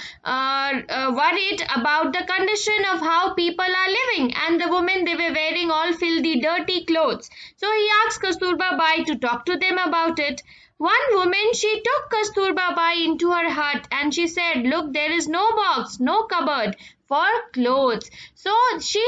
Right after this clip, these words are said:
had the only sari which she was wearing. So that was the poor condition of people in Champaran, that they did not have, uh, clothes. They had only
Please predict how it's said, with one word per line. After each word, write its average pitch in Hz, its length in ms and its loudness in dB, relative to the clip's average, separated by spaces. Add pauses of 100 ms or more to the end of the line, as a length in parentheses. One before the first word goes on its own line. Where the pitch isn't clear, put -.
(100)
had 415 240 2
the 415 140 0
only 427 560 4
sari 381 480 0
which 330 220 -2
she 294 220 -2
was 311 360 0
wearing. 247 440 -2
So 311 140 -4
that 427 260 0
was 427 280 2
the 415 180 -2
poor 370 320 0
condition 330 540 -2
of 339 180 -2
people 339 460 -4 (320)
in 330 180 4
Champaran, 320 720 2
that 302 280 0
they 370 320 -2 (240)
did 330 180 -2
not 466 320 2
have, 381 380 0 (300)
uh, 277 460 -2
clothes. 370 580 0 (200)
They 302 140 -4
had 339 300 2
only 359 340 2